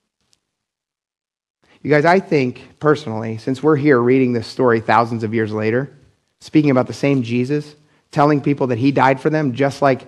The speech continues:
the, the apostles were, that he rose again to save them from their sins,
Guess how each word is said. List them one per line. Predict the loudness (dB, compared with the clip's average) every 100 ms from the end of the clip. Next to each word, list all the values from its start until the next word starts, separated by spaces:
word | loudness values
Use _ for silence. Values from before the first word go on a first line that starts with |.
| -20 _ -6
the, | -4 -4 -12 -4
the | -2 0 -4 -8 _ _ _ _
apostles | -12 -2 0 0 -2 0
were, | 0 0 -2 -10 _ _ _ _ _ _ _ _ _ -2
that | 0
he |
rose | 4 4 4
again | 2 -2 -4 -6 -12 _ _ _ _
to | -10
save | -2 2 2
them | 2
from | -2 0
their | 0
sins, | -2 -4 -4 -6